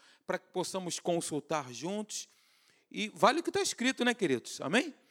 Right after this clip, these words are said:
Se tá escrito, é o que tá valendo. A Bíblia, a palavra de Deus, é Deus falando conosco. Quando nós abrimos a Bíblia,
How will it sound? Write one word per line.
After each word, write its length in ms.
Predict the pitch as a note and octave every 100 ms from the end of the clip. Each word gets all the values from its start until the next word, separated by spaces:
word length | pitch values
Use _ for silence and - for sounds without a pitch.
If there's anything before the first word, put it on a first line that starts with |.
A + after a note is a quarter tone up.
| _ - -
Se 200 | - G#3
tá 200 | - A3
escrito, 720 | G#3+ - - G#3+ B3+ - F4 -
é 80 | A#3+
o 60 |
que 120 | -
tá 120 | - B3
valendo. 500 | B3 A3 G3 F#3 - _ _ _ _ _ _
A 140 | D#3 C3+
Bíblia, 580 | A#2 G3+ A#3+ B3+ C#4 D4 -
a 100 | D#3+
palavra 560 | - E3+ D#3 G3 G3+
de 120 | F#3+ E3
Deus, 360 | D#3 G3 G#3+
é 120 | F#3+
Deus 600 | D3 - A#2+ G3+ B3+ C#4 -
falando 580 | - F#3+ D#3 F#3+ A3
conosco. 840 | - A#3+ G#3+ C#3+ F#3+ - - - - _ _ _ _ _ -
Quando 240 | F#3 F#3
nós 200 | G#3 A#3
abrimos 520 | G3+ D3+ E3+ C4+ C4
a 80 | A3
Bíblia, 500 | F3 F#3+ B3 A#3+ C#4+